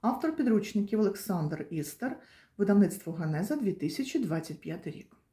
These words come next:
Знайдіть значення виразу. І два завдання.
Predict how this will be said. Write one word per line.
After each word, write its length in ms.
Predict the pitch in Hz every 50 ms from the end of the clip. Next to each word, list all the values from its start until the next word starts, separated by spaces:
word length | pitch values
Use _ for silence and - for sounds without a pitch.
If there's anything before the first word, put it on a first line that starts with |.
| _ -
Знайдіть 480 | 185 196 185 175 165 175 202 320 320
значення 580 | - 185 160 180 214 226 - - 196 175 165 156
виразу. 420 | 135 139 139 135 - - - 165 208 -
І 100 | 403 392
два 180 | - 208 220 240
завдання. 520 | - 170 160 - - - 226 233 240